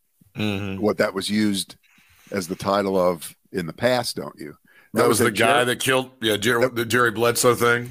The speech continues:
Speaker 2: Yep. Yep. There was
Speaker 1: Is that
Speaker 2: a
Speaker 1: the guy that killed all the people down in, uh, Fort Bragg?
Speaker 2: Correct.
Speaker 1: Yeah.
Speaker 2: Correct. Yeah. Yeah.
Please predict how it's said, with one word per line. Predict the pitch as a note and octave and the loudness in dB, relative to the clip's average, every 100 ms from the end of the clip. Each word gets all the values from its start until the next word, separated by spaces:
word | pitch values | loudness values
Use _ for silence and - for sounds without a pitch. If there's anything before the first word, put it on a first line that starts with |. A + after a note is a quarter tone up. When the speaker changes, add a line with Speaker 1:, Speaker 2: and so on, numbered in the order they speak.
| - | -6
Speaker 2:
Yep. | A2 - - - _ _ _ - | -6 -6 -8 -20 _ _ _ -6
Yep. | G2+ G2+ - | -2 -2 -2
There | G#2 | -6
was | G2 | -2
Speaker 1:
Is | G#2+ | 0
that | A#2+ | 0
Speaker 2:
a | A#2+ | 2
Speaker 1:
the | |
guy | B2+ | 2
that | A#2+ - | 0 0
killed | B2+ | 2
all | B2 A#2+ | 4 2
the | |
people | A#2 A#2 | 0 0
down | A#2+ A#2 A2 | 2 0 0
in, | G#2+ | -2
uh, | G2+ G2 F#2+ | -2 -2 -4
Fort | - A#2 - | 0 0 2
Bragg? | A2 A2+ A2+ B2 _ _ - | 2 2 -2 -10 _ _ -2
Speaker 2:
Correct. | G2 G2+ G#2+ - - _ _ _ _ - | 2 4 2 -4 -20 _ _ _ _ -10
Speaker 1:
Yeah. | F2+ | -4
Speaker 2:
Correct. | F#2 A2 - | -4 -4 -8
Yeah. | E2+ G2 D#2 _ _ _ | -10 -10 -12 _ _ _
Yeah. | D#2 D#2+ | -16 -16